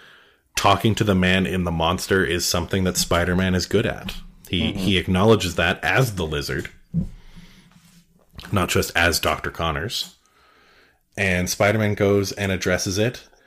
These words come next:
Speaker 1: and, uh, action ensues, and the Man-Thing reabsorbs his drones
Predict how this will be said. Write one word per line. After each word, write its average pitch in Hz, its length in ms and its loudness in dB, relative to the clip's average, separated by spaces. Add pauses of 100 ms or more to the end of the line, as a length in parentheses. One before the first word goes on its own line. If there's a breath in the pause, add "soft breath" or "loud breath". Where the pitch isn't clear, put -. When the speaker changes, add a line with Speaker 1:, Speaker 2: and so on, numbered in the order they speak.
(500 soft breath)
Speaker 1:
and, 90 880 0 (1800)
uh, 80 500 -2 (480 loud breath)
action 104 360 2
ensues, 104 760 0 (580 soft breath)
and 87 360 -4 (100)
the 95 80 0
Man-Thing 95 640 2
reabsorbs 104 640 2
his 87 200 -8
drones 98 720 -2